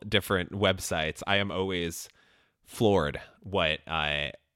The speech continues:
what is the most traffic. As you know, I have my, a Crisp Bounce Pass newsletter that I also publish online, the, just basically checking the emails and putting them on websites. So if people aren't subscribed, that's a fun little way.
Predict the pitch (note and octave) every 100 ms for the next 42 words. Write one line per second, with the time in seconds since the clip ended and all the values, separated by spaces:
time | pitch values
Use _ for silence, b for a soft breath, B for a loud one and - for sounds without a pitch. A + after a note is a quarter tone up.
0 | _ F#2 F#2+ F2 - F2+ E2+ D#2+ - F#2
1 | D2+ - C#2+ C2+ - F#2 G#2 G2 G2+ F#2
2 | F#2 F#2+ F2 - F#2+ D#2+ - F#2 - A#2+
3 | - - A2 A2+ A#2+ - G#2+ F2+ - -
4 | - b b b G2 A#2 - F#2+ D#2+ E2+
5 | F#2 E2 F2 F2 F#2 - F#2+ E2 - -
6 | - G2 F2 E2+ - - F2+ E2+ D3+ C#3
7 | A#2+ F#2 - G2 F2 D#2+ - - - G#2+
8 | - F#2+ F2+ - G2+ A2+ G2 F2+ G2 F2+
9 | F#2 F#2 - F2 E2 E2+ E2+ G2+ G#2 -
10 | F2+ - D#2 - G2 E2+ D#2+ - D2 -
11 | E2+ G#2 A#3 C#4 B2 - F3 F#3 E3 D#3+
12 | F3+